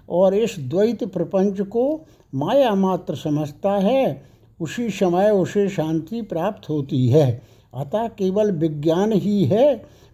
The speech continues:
प्रपंच या संसार नहीं है। इस प्रकार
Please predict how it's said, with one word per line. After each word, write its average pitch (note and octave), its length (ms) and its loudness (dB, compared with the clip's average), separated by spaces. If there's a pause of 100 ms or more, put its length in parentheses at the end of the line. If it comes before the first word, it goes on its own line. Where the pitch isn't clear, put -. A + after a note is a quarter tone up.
(100)
प्रपंच G3 520 -2
या G#3 240 2
संसार D#3 540 -2
नहीं D3 440 2
है। F3+ 240 2 (1500)
इस C4 200 0
प्रकार E3 720 0